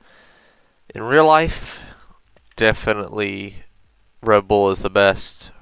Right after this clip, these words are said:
Ferrari's one of the lower ones. But for this season, since they're new,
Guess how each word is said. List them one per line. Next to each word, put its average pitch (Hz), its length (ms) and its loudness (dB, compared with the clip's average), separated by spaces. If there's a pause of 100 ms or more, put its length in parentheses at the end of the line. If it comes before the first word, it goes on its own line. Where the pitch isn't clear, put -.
(260)
Ferrari's 92 680 0 (220)
one 92 300 -8
of 92 100 -8
the 92 100 -6
lower 95 360 -2
ones. 95 580 -4 (720)
But 95 140 -4
for 120 240 0
this 123 220 2
season, 110 460 -6
since - 300 -8
they're 117 220 -2
new, 95 360 0